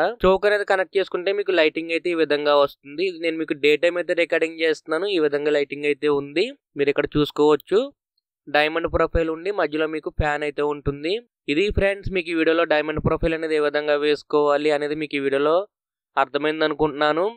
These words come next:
ఈ వీడియో మీకు నచ్చితే లైక్ చేయండి. అలాగే ఇంతవరకు మన ఛానల్ సబ్స్క్రైబ్ చేసుకోకపోతే కింద కనిపిస్తున్నటువంటి రెడ్ కలర్ సబ్స్క్రైబ్ బటన్ ప్రెస్ చేసి తప్పకుండా సబ్స్క్రైబ్ చేసుకోండి. ఇలాగే మన ఛానల్లో మరిన్ని ఎలక్ట్రికల్ వీడియోస్ అనేవి వస్తూనే ఉంటాయి.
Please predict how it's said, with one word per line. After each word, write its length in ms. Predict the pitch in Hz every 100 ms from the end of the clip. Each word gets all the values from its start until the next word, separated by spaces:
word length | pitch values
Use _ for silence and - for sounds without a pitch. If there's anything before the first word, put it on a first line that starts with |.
| 220
ఈ 100 | 170
వీడియో 200 | 147 147 160
మీకు 140 | 156
నచ్చితే 240 | 147 - 151
లైక్ 260 | 139 135 -
చేయండి. 300 | 165 160 170
అలాగే 240 | 151 147
ఇంతవరకు 280 | 151 147 147
మన 140 | 151 147
ఛానల్ 200 | 143 147
సబ్స్క్రైబ్ 340 | 143 - 151
చేసుకోకపోతే 440 | 143 143 151 143 160
కింద 200 | 160 147 143
కనిపిస్తున్నటువంటి 680 | 143 139 - 143 147 147
రెడ్ 120 | 143 135
కలర్ 220 | 139 139
సబ్స్క్రైబ్ 360 | 143 - 143 139
బటన్ 200 | 139 139
ప్రెస్ 180 | 143 -
చేసి 300 | 151 - 202
తప్పకుండా 400 | 240 165 170 185
సబ్స్క్రైబ్ 420 | 185 175 - 180 180
చేసుకోండి. 340 | 175 180 180
ఇలాగే 220 | 170 165
మన 120 | 170
ఛానల్లో 280 | 165 165 175
మరిన్ని 280 | 175 151 156
ఎలక్ట్రికల్ 380 | 151 147 147 151
వీడియోస్ 280 | 151 151 156
అనేవి 200 | 156 156
వస్తూనే 360 | 151 - 151 151
ఉంటాయి. 380 | 151 156 170